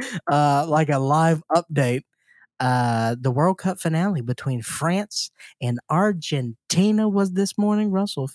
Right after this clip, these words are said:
Speaker 2: my
Speaker 1: Fisher,
Speaker 2: God.
Speaker 1: it ended in penalty kicks. Boy, it was one for the ages, and Argentina took it, uh, when they made four penalty kicks to France's two. Was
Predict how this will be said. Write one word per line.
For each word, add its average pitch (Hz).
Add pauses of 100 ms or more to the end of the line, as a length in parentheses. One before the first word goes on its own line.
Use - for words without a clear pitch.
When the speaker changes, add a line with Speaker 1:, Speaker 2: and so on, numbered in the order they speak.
Speaker 2:
my 196
Speaker 1:
Fisher, 110
Speaker 2:
God. 120 (120)
Speaker 1:
it 139
ended 196
in 120
penalty 123
kicks. - (680)
Boy, 160
it 127
was 120
one 135
for 135
the 123
ages, 123
and 113
Argentina 117
took 110
it, 107 (420)
uh, 92
when 95
they 101
made 95
four 110
penalty 101
kicks - (500)
to 87 (580)
France's - (260)
two. - (680)
Was -